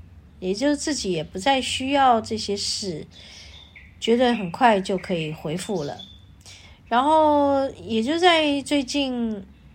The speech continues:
这些日子，这个去年底到现在，这类似这样的个案也越来越少了。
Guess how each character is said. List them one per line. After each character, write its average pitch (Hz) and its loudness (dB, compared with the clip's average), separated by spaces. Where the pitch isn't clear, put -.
这 - -2
些 285 2
日 269 2
子， 180 -6
这 233 0
个 196 2
去 190 -4
年 196 0
底 190 -6
到 185 0
现 180 -4
在， 170 -4
这 247 4
类 262 2
似 240 -4
这 240 2
样 208 4
的 185 0
个 220 0
案 180 0
也 160 -4
越 180 0
来 170 -2
越 170 -4
少 - -6
了。 - -18